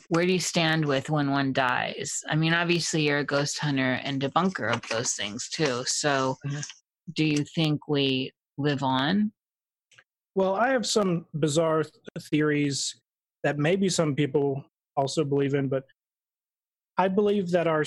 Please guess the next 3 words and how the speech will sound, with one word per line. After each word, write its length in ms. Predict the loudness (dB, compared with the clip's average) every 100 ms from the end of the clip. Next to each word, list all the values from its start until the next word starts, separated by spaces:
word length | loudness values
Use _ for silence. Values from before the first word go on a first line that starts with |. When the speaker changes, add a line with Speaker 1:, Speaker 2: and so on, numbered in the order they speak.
| -2
Speaker 2:
consciousness 720 | 0 2 2 2 2 2 0 0
does 720 | 0 2 2 0 -2 -4 -6 -2
ascend. 840 | 0 0 2 2 2 0 -2 -6